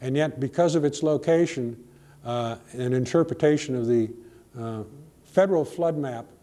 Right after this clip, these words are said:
says that this property has to have federal flood insurance. Well, we were able to take the m-, maps that we created after Tropical Storm Agnes and were able to, uh, convince the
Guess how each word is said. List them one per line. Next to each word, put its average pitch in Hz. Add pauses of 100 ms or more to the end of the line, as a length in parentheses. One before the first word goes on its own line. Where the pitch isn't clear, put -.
(160)
says 143
that 123
this 147
property 135
has 135
to -
have 117
federal 117
flood 135
insurance. 98 (260)
Well, 131
we 165
were 160
able 160
to 143
take 170
the 127 (540)
m-, 139 (240)
maps 147
that 135
we 135
created 135
after 131
Tropical 131
Storm 127
Agnes 127 (380)
and 123
were 127
able 135
to, 120 (460)
uh, 110 (500)
convince 135
the 117